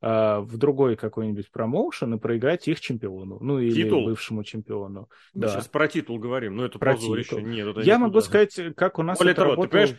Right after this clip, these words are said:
Speaker 1: в
Speaker 2: это даже с
Speaker 1: честном
Speaker 2: кор-,
Speaker 1: би си ви.
Speaker 2: с корпоративной точки зрения это неправильно, потому что ты проигрываешь рестлеру, который не на контракте, а если ты проиграл, то значит, ты с ним вроде уже как бы подписываешь контракт. То есть как бы вся суть уже здесь
Speaker 1: М,
Speaker 2: меняется.
Speaker 1: да почему?
Speaker 2: Обратно,
Speaker 1: Нет.
Speaker 2: как он тебе будет возвращать?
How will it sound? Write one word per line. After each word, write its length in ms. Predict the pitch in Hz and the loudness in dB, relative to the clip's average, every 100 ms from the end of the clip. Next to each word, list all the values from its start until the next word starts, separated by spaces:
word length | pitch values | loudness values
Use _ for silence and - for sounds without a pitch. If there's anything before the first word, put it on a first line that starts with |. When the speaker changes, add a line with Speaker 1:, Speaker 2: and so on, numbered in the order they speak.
| - | -4
Speaker 1:
в 120 | 147 | 0
Speaker 2:
это 100 | 156 | 4
даже 220 | 180 147 | 4 2
с 60 | - | 0
Speaker 1:
честном 20 | |
Speaker 2:
кор-, 160 | 185 | 0
Speaker 1:
би 40 | 175 | 0
си 160 | - 156 | -2 -6
ви. 120 | 120 | -4
Speaker 2:
с 40 | |
корпоративной 840 | 104 180 - 175 180 - 220 151 110 | 0 0 2 2 2 0 -6 -6 -4
точки 340 | 135 - 143 | -6 -4 -2
зрения 440 | 110 139 208 208 | 0 2 2 2
это 140 | 135 123 | 0 -2
неправильно, 500 | 123 147 147 120 101 | -4 0 2 0 -4
потому 280 | - 113 107 | -6 -8 -8
что 140 | 123 | -10
ты 120 | - | -12
проигрываешь 680 | - 139 143 120 117 117 - | -4 -2 -2 -2 -4 -6 -6
рестлеру, 360 | 131 127 120 110 | -6 -6 -8 -8
который 300 | 113 117 123 | -8 -8 -6
не 140 | 127 | -4
на 100 | 113 | -4
контракте, 640 | - 110 - 220 - 107 _ _ _ - | -6 -6 -4 -4 -6 -14 _ _ _ -2
а 100 | 131 | -2
если 140 | 139 | -2
ты 120 | 127 | -4
проиграл, 420 | - 143 143 190 | -2 -2 0 0
то 60 | 180 | 0
значит, 220 | 131 - | -6 -8
ты 80 | 123 | -12
с 100 | - | -12
ним 80 | 127 | -6
вроде 200 | 120 123 | -6 -4
уже 120 | 123 | -4
как 140 | 120 110 | -6 -8
бы 100 | 110 | -4
подписываешь 680 | 135 - 151 117 101 98 | -4 -4 -8 -12 -10 -12
контракт. 420 | - 101 - 104 - | -10 -12 -12 -20 -14
То 60 | 113 | -12
есть 100 | - | -8
как 140 | 123 | -8
бы 80 | 104 | -8
вся 180 | - 127 | -8 -8
суть 220 | - 131 | -8 -8
уже 160 | 147 160 | -6 -4
здесь 220 | 170 165 | -4 -6
Speaker 1:
М, 0 | |
Speaker 2:
меняется. 440 | 123 123 104 110 - | -4 -2 -2 -4 -4
Speaker 1:
да 60 | 120 | -6
почему? 380 | - 143 147 147 117 | -6 -8 -8 -10 -6
Speaker 2:
Обратно, 400 | 127 156 156 131 | -2 -2 -2 -4
Speaker 1:
Нет. 60 | |
Speaker 2:
как 120 | 120 135 | -8 -8
он 120 | 120 | -8
тебе 120 | 127 | -6
будет 180 | 113 - | -6 -8
возвращать? 600 | 117 101 104 - 98 - | -10 -8 -10 -10 -16 -16